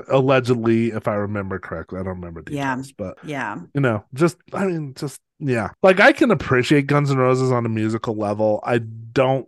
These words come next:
Speaker 1: like just the, the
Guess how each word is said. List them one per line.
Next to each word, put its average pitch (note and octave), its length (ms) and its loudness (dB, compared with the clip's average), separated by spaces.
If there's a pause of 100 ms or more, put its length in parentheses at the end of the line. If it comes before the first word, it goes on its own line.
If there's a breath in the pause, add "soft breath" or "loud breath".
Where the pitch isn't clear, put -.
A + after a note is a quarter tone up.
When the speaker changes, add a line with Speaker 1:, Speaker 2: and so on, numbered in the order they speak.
Speaker 1:
like A2+ 500 -2 (460 loud breath)
just B2+ 340 0 (260)
the, A2 500 2
the F#2+ 300 0